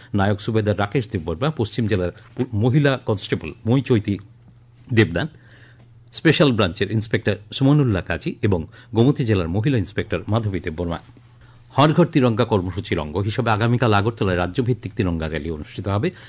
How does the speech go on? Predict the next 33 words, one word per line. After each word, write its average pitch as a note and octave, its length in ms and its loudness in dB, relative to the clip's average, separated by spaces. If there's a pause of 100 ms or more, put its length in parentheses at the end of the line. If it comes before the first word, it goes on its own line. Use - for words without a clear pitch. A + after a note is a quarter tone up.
র্যালিতে B2+ 340 4 (280)
মুখ্যমন্ত্রী A#2+ 420 0
অধ্যাপক F2+ 320 -2
ডাক্তার E2 260 -4
মানিক F2 280 -4
সাহা A2+ 220 -2
সহ G#2+ 200 -2
বিশিষ্ট G2+ 400 -6
অতিথিগণ F2+ 500 -4
অংশ D#2 220 -8
নেবেন। F#2 260 0 (340)
আগামীকাল A2 440 2
বিকেল F#2+ 240 0
চারটায় F#2+ 440 -4 (580)
তিরঙ্গা D#3 380 8
র্যালি A2+ 240 4
উজ্জয়ন্ত A#2 420 2
প্রাসাদের G2+ 460 -2
সামনে F2 220 0
থেকে F2+ 240 -4
শুরু A#2+ 200 -2
হয়ে D2+ 220 -6 (220)
শহরের A2+ 300 0
বিভিন্ন A#2+ 360 0
পথ F2+ 240 -2
পরিক্রমা F#2+ 400 0
করে A#2 180 0 (260)
রবীন্দ্র C#3 360 4
শতবার্ষিকী G2 600 -6
ভবনে F2 320 -6
শেষ G2+ 260 -2
হবে। E2 160 -4 (300)
এরপর A#2 240 0